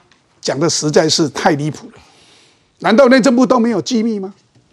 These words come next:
内政部有两个是情治单位耶，一个是警政署，一个是我们的移民署。总统所有的行程、副总统的行程、行政院长的行程，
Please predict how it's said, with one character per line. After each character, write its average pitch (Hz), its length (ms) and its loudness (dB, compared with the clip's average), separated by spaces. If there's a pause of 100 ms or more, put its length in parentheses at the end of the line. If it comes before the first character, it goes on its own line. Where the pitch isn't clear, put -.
(360)
内 311 200 4
政 302 160 2
部 294 160 2
有 262 240 4
两 175 400 2
个 127 200 2 (120)
是 - 180 -2
情 175 240 -2
治 196 140 -2
单 170 160 0
位 156 140 -2
耶， 107 80 -16 (720)
一 240 100 2
个 233 80 6
是 240 100 0
警 175 220 -4
政 160 160 2
署， - 180 -10
一 165 80 -6
个 180 120 2
是 190 280 -2 (300)
我 160 140 0
们 165 80 2
的 180 80 0
移 170 180 -4
民 170 160 2
署。 - 140 -8 (760)
总 339 280 2
统 220 180 0
所 254 200 0
有 262 120 4
的 220 100 2
行 214 240 -2
程、 240 200 0
副 330 160 0
总 240 160 0
统 202 120 -4
的 208 60 2
行 208 260 -2
程、 214 180 0
行 233 200 -2
政 302 80 0
院 254 100 2
长 196 120 -2
的 214 60 2
行 208 260 2
程， 202 260 2